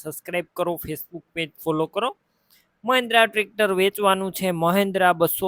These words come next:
પિચોતેર ડી આઈ ભૂમિપુત્ર. ટ્રેક્ટરની ટોટલ ડિટેલ વીડિયોની અંદર મળી જશે. વીડિયો પૂરો જોતા રહેજો. વીડિયો સારો લાગે, લાઈક, શેર. આવા વીડિયો દરરોજ જોવા માટે YouTube ચેનલ આપણું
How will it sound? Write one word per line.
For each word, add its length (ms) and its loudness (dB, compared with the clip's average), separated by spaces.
પિચોતેર 480 -4
ડી 240 -4
આઈ 200 0
ભૂમિપુત્ર. 680 -4
ટ્રેક્ટરની 540 0
ટોટલ 380 0
ડિટેલ 420 -2
વીડિયોની 420 -2
અંદર 260 -2
મળી 280 -2
જશે. 240 -4
વીડિયો 360 0
પૂરો 180 -2
જોતા 320 4
રહેજો. 300 0
વીડિયો 280 0
સારો 200 2
લાગે, 240 -2
લાઈક, 220 0
શેર. 220 0
આવા 420 0
વીડિયો 360 -2
દરરોજ 380 0
જોવા 320 0
માટે 240 0
YouTube 480 -2
ચેનલ 320 2
આપણું 240 -2